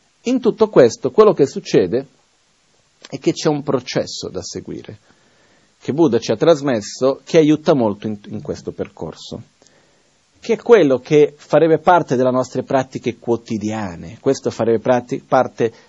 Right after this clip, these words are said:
della meditazione di tutti i giorni, di quello che dobbiamo fare in ogni giorno, che però per tanto tempo è stato trasmesso come una preghiera da recitare.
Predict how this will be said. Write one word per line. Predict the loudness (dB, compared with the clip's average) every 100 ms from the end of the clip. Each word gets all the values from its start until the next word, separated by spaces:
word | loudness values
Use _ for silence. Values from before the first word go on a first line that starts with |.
| _ _
della | -6 -4
meditazione | -2 -4 -4 -6 -4 -4 -4
di | -6
tutti | -8 -8 -8
i |
giorni, | 0 4 4 4 -6 -12
di | -2
quello | 2 2
che | 0 -2
dobbiamo | -2 -2 -6
fare | -4 2 2 2
in | -4 -4
ogni | -4 -6
giorno, | -8 -10 -12 -14 -18 -20 _ _ _ _ _ _ _
che | -2 4
però | 6 6
per | 4 4
tanto | 4 4 2
tempo | 2 0 2 0 0
è | -6
stato | 0 0 2 -2 -2
trasmesso | 0 -2 -2 -8 -6 -6
come | -4 -2
una | -2
preghiera | 0 0 2 0
da | -2
recitare. | -4 -6 0 2 2